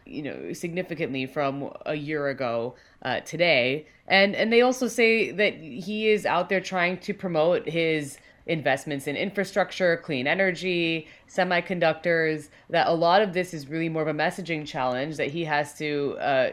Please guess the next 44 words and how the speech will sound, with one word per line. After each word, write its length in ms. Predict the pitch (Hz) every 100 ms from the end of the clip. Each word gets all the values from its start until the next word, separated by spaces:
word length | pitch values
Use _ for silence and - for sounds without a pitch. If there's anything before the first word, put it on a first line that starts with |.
| -
you 120 | 170
know, 220 | 143 120 -
get 400 | 139 160 151 - - _ -
a-, 240 | - 151 110
across 480 | 139 180 170 151
to 80 | -
the 60 | 156
American 400 | 151 143 151 143
people 280 | 180 165 135
what 160 | 151
his 180 | 175 143
administration 520 | 147 143 139 143 139
has 140 | 139 117
already 340 | 143 143 135
done 480 | 120 139 151 208 240 - - -
to 100 | -
improve 380 | 147 - 185 170
the 100 | 180
economy 520 | 165 165 160 160 165
and 100 | 151
what 140 | 147
they 100 | 143
plan 340 | 135 165 170 190
to 120 | 170
do 400 | 131 139 131 135 - - -
in 160 | 160 160
a 40 |
second 400 | 151 147 147 139
term. 440 | 139 196 165 139 143
Now, 160 | 151
when 200 | 165 170
it 120 | 170
comes 400 | 170 196 208 196
to 180 | - 175
his 180 | 156 139
son, 440 | - 233 208 202
they 160 | 185 156
say 280 | 151 151 147
that 200 | 143 - - -
that's 260 | 147 147 147
an 60 |
investigation 680 | 160 156 151 - 143 147 143
that 140 | 151 131
they 380 | 135 131 117